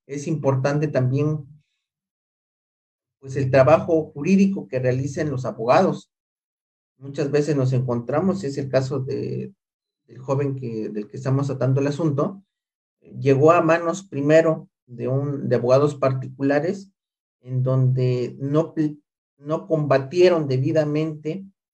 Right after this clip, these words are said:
eh, el asunto. Y como consecuencia, pues, metieron un amparo y les desecharon, se fueron al recurso de queja y también les confirmaron ese desechamiento. Entonces, es importante aquí el trabajo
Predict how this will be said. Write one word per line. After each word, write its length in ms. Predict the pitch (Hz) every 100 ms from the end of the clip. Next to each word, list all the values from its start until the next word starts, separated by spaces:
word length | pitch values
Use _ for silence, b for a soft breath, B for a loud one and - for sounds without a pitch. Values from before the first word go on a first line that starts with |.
| _ _ _ _ _ _
eh, 440 | 113 113 117 113 - 117
el 80 |
asunto. 480 | 127 131 196 202 - - _ _
Y 160 | 120 -
como 240 | 117 113
consecuencia, 680 | 113 120 120 123 139 180 -
pues, 260 | 113 - 110
metieron 360 | 107 127 143
un 80 | 160
amparo 520 | 190 190 165 160 165
y 80 | 117
les 260 | 101 104 98
desecharon, 680 | 104 - 180 170 175 170
se 80 | 147
fueron 220 | 127 131
al 120 | 131 123
recurso 260 | 135 131
de 120 | 143 139
queja 360 | 170 202 180
y 200 | - -
también 540 | - 101 107 117 117 127 - _
les 220 | 113 113
confirmaron 640 | - 113 127 120 123 131
ese 200 | 123 120
desechamiento. 640 | 110 - - 123 117 110 - _ _ _ _ _ _ _
Entonces, 560 | - 135 135 143 -
es 220 | 139 160 196
importante 520 | 175 156 170 175 180
aquí 520 | - 180 196 196 - _
el 240 | 127 131
trabajo 420 | 127 127 151 170